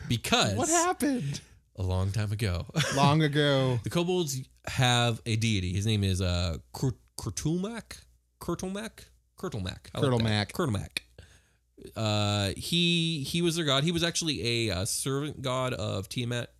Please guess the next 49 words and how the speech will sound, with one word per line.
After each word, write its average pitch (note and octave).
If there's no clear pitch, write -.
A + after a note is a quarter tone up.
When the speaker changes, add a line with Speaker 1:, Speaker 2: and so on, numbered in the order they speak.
Speaker 1:
evil G#2
goddess G#2
of, F#2+
uh, F#2
e-, G2+
of F#2+
chromatic G#2
dragons. A2
Speaker 2:
Okay, C3
okay. A#2
Speaker 1:
Um, G#2
the C3
gnomes D3
also A2+
have F#2
a F2+
god. -
His A2+
name's A2
Garl A2
Glittergold. F#2
He's A3
a, G3
he's F#3
an E3+
all C3+
right G2
dude. F2+
He's, A#2+
he's C3
a, D3+
he's C#3
a B2+
trickster A#2+
kinda G2
guy, F2+
but F2
he's, G#2+
he's A2
pretty G#2+
well F#2+
received F2+
by F#2
Speaker 2:
Sure. G#2
Speaker 1:
the -
general F#2
public. G2+
<laughs> -
Um, B2+